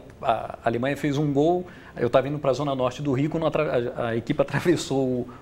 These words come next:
o Rebouças, já tava três a zero, a gente tava indo pra um bar temático e a gente chegou lá, não tinha ninguém. E o que eu percebi é que as pessoas começaram a, a soltar fogos, assim, compraram fogos, né, começaram a soltar e virou, pra algumas pessoas virou até uma piada isso no dia, né? Você teve essa impressão dentro do estádio?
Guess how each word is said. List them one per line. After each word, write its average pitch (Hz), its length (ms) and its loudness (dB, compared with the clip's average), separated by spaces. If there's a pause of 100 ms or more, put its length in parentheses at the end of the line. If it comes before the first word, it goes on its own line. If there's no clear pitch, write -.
o 147 60 -2
Rebouças, 143 540 2
já 147 100 2
tava 165 200 0
três 180 360 0
a 160 100 4
zero, 147 440 0 (260)
a 117 40 -6
gente 139 160 0
tava 147 200 2
indo 160 100 -4
pra 156 120 -6
um 156 40 -2
bar 139 240 2
temático 143 540 -4
e - 20 -2
a 143 40 -2
gente 160 120 -6
chegou 156 160 -2
lá, 147 100 -2
não 190 120 -4
tinha 190 180 -2
ninguém. 143 520 2 (280)
E 147 60 0
o 147 40 2
que 147 80 6
eu 165 60 6
percebi 170 340 2
é 190 40 -4
que 190 80 0
as 190 80 0
pessoas 170 280 -2
começaram 165 380 0
a, 160 420 2
a 117 40 -2
soltar 151 320 0
fogos, 143 420 2
assim, 120 300 -2 (240)
compraram 135 500 4
fogos, 151 320 0
né, 139 80 -4
começaram 175 380 0
a - 20 -4
soltar 160 500 2
e 147 60 -4
virou, 151 520 -2 (220)
pra - 80 2
algumas 180 200 0
pessoas 202 240 -2
virou 226 120 2
até 226 120 -2
uma 262 100 -4
piada 151 420 2
isso 120 200 -2
no 117 80 -2
dia, 110 180 -2
né? 117 80 -4
Você - 100 -2
teve 240 180 2
essa 226 120 0
impressão 170 340 0
dentro 131 180 -4
do 120 40 -6
estádio? 170 300 -2